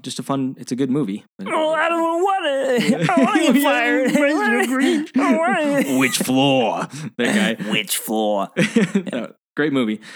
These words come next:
Speaker 1: Um, but yeah, man, I, I was trying to, because I always remember loving this movie. And I have heard a couple people dog on it. Um,
Speaker 2: A
Speaker 1: you,
Speaker 2: lot.
Speaker 1: you know me,
Speaker 2: People
Speaker 1: like, I listen to a
Speaker 2: really
Speaker 1: lot of
Speaker 2: hate
Speaker 1: different
Speaker 2: it.
Speaker 1: podcasts, and I listen,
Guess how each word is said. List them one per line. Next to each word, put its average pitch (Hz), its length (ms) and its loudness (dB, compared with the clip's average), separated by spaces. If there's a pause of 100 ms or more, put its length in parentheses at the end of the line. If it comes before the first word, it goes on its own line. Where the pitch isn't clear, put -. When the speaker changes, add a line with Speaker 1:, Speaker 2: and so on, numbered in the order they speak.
(180)
Speaker 1:
Um, 151 380 2
but 170 100 4
yeah, 254 280 2
man, 127 440 2
I, 220 600 0
I 147 140 0
was 190 160 0
trying 196 300 0
to, 165 60 -4
because 175 520 0 (100)
I 185 140 4
always 220 260 2
remember 156 300 2
loving 110 460 -2
this 90 200 -8
movie. 69 440 -12 (460)
And 113 600 0 (1000)
I 127 560 2
have 123 200 -2
heard 160 600 -2
a 120 80 -2
couple 180 460 -4
people 139 500 -4 (140)
dog 127 340 -4
on 85 180 -10
it. 110 280 -12 (320)
Um, 110 280 0
Speaker 2:
A 208 80 4
Speaker 1:
you, 220 80 4
Speaker 2:
lot. 233 400 0
Speaker 1:
you 165 120 2
know 214 120 4
me, 208 120 6
Speaker 2:
People 180 140 2
Speaker 1:
like, - 80 2
I 160 80 2
listen 190 260 4
to - 40 2
a 190 40 2
Speaker 2:
really 160 120 4
Speaker 1:
lot 156 140 2
of 165 60 2
Speaker 2:
hate 151 80 2
Speaker 1:
different 117 180 0
Speaker 2:
it. - 60 -12
Speaker 1:
podcasts, 143 720 -4
and 113 100 -2
I 110 40 -4
listen, 110 340 -6